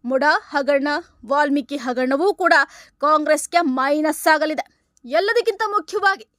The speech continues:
ಕುಮಾರಸ್ವಾಮಿ ಕರಿಯ ಅನ್ನೋ ಮಾತಿನ ಜೊತೆಗೆ "ಮುಸ್ಲಿಮರು ನಿಮ್ಮನ್ ಕೊಂಡ್ಕೊಳ್ತಾರೆ, ಎಷ್ಟು ನಿನ್ನ ರೇಟ್ ಹೇಳು?" ಇಂತಹ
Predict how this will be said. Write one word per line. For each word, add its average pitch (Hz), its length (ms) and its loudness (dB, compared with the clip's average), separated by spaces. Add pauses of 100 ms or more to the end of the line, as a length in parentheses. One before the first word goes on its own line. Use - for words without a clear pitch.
ಕುಮಾರಸ್ವಾಮಿ 302 680 -2
ಕರಿಯ 311 380 -2 (220)
ಅನ್ನೋ 330 260 -2
ಮಾತಿನ 330 520 0
ಜೊತೆಗೆ 285 720 -8 (120)
"ಮುಸ್ಲಿಮರು 339 580 -2
ನಿಮ್ಮನ್ 349 320 0
ಕೊಂಡ್ಕೊಳ್ತಾರೆ, 359 1160 -2
ಎಷ್ಟು 403 500 -2
ನಿನ್ನ 370 220 -6
ರೇಟ್ 320 380 -4
ಹೇಳು?" 392 440 -4
ಇಂತಹ 381 340 -4